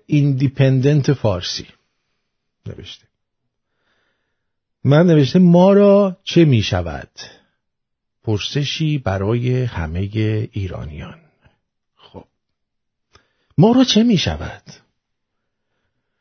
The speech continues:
این پرسشی است که با توجه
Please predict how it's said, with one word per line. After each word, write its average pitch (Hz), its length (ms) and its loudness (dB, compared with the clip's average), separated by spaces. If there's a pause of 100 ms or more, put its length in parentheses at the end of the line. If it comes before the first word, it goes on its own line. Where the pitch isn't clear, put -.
(160)
این 262 200 4
پرسشی 185 680 2
است - 460 -10 (1000)
که 147 80 4
با 151 180 2
توجه 139 560 0